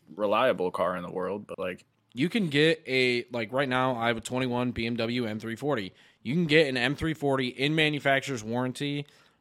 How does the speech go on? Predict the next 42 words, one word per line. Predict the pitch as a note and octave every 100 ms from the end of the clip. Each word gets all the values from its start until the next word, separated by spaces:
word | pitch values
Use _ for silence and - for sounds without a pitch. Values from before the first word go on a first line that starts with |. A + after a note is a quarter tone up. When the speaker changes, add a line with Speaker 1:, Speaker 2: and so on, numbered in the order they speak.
| -
Speaker 2:
with, | B2 A#2+ A2 G#2 - _ _ -
uh, | A#2 A2 G2 E2+ C2 - _ _
like, | A2+ A2
in | - C3+ C#3
good | C#3+ A#2
shape | A#2+ A#2+ D3+ _ _ -
for, | A#2 A2
like, | A2 A2+ A2 _
forty-five | - A#2+ B2 A2 A#2+ A#2
to | G#2+
fifty. | - B2 - A2+ A#2 _ _ _ -
Just | C3 -
depends. | - C3 C#3 G#2 - - _ _ _ _ _ _ _ _ _ _ -
Speaker 1:
Yeah. | - G2+ G2+ - _ _ _ _ _ - C#3
Speaker 2:
And |
I | D3
mean, | C3+ C3
that, | C#3+ D3
Speaker 1:
I | D3+
mean, | E3
Speaker 2:
that's, | D#3+
Speaker 1:
yeah, | D#3+ D3+
Speaker 2:
that's, | C#3+ D3+
Speaker 1:
obviously | D3 C#3+ C#3 C3
Speaker 2:
you |
Speaker 1:
it's | C#3
Speaker 2:
never | C#3+ C3+
Speaker 1:
gonna | C3+
Speaker 2:
have | B2
to |
Speaker 1:
depend | A#2+ B2
Speaker 2:
worry. | A2+
Speaker 1:
on | A2
what's, | G#2+ G#2+ - - - _ _ _ _
what's | A#2 G#2+ -
going | G#2+ G2 F#2+
on | G2 F#2+ G2 F#2+
when | F#2+ F#2+ F2+ - _ _ _ _ _ _
Speaker 2:
I'm | C3
Speaker 1:
I'm | D#3+
Speaker 2:
not, | D#3+ D3
Speaker 1:
looking, | - G2 G2+